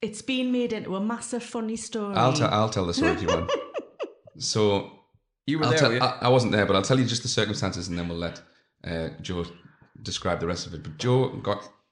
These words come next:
Speaker 2: I think this is right, hit by a double-decker bus outside of the opticians she was working at. That's just, that's magic, that. That's a magic story already.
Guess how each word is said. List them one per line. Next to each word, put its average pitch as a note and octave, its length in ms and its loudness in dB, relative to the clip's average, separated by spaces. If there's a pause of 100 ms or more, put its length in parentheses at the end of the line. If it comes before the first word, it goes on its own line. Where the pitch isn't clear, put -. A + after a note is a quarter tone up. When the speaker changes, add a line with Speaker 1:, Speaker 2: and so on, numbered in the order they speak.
(400)
Speaker 2:
I G#2 60 -2
think A2 180 -2
this E2+ 140 -4
is E2+ 120 -6
right, D#2+ 220 -6 (400)
hit C3 260 0
by G#2+ 160 4
a G2 120 2
double-decker A#2+ 440 2
bus F#2+ 520 -6
outside G2+ 460 -2
of F2+ 100 -4
the F#2+ 160 -4
opticians G2+ 640 -4
she - 140 -6
was F2+ 140 -8
working F2 300 -6
at. F#2+ 200 -10 (2000)
That's - 280 -14
just, - 160 -8 (160)
that's - 240 -14
magic, F2 680 -10
that. D#2+ 260 -12 (640)
That's A#2+ 260 -10
a F#2 40 -4
magic F2+ 400 -8
story F2 400 -8 (920)
already. F#2+ 420 -2